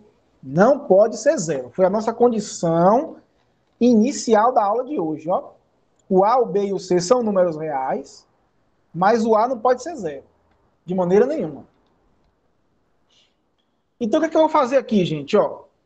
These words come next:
eu vou dividir todo mundo por A. Eu vou dividir toda a equação por A.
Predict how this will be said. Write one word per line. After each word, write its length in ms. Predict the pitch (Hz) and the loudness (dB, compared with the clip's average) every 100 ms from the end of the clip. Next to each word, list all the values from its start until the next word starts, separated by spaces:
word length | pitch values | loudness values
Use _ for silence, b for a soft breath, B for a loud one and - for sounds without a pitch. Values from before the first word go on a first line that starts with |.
| _ - | _ 4
eu 160 | 262 247 | 6 6
vou 160 | 349 | 2
dividir 880 | 285 294 214 175 139 202 240 160 - _ _ _ _ _ _ - | 0 0 2 -2 -2 0 2 0 -6 _ _ _ _ _ _ 2
todo 420 | 294 359 359 285 | 4 4 2 0
mundo 400 | 202 220 294 330 | 2 0 0 -2
por 320 | - 349 208 | 2 4 4
A. 360 | 160 156 147 - _ _ _ _ _ _ _ _ _ _ _ _ - | 2 -6 -10 -18 _ _ _ _ _ _ _ _ _ _ _ _ -8
Eu 140 | 170 | -2
vou 160 | 160 254 | 2 2
dividir 640 | 247 269 220 151 175 175 - | 0 -6 -6 -4 -4 -2 4
toda 300 | 233 285 269 | 4 4 2
a 80 | 254 | -2
equação 580 | - 214 - - 226 | -2 -4 -4 -6 -6
por 240 | 220 269 202 | 2 2 2
A. 300 | 147 123 | -4 -10